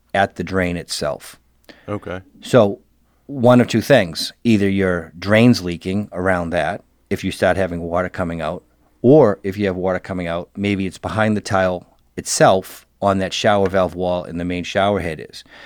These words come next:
Speaker 1: So that kind of narrows it down to those two spots. So I'd let it run for, I don't know, twenty minutes, let's say.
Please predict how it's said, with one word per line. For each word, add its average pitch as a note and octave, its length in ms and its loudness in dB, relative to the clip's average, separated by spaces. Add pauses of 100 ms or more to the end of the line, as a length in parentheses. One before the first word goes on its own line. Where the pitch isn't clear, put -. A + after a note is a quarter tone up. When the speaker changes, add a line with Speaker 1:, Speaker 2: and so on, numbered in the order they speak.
(220)
Speaker 1:
So - 140 2
that B2 140 6
kind B2 200 6
of G2+ 140 -4 (120)
narrows G#2 360 4
it F#2 80 -10
down G2+ 200 2
to F#2+ 100 -4
those G2+ 200 0
two F#2+ 220 -6
spots. F#2 400 2
So A#2 140 4
I'd A2+ 140 4
let A2+ 140 0
it A2 60 -2
run G2+ 260 0
for, F#2+ 380 -6 (120)
I F#2 60 -6
don't F#2 120 -4
know, F#2 40 -8
twenty F#2+ 360 -4
minutes, F#2+ 340 -6
let's - 160 -12
say. D#2+ 320 -12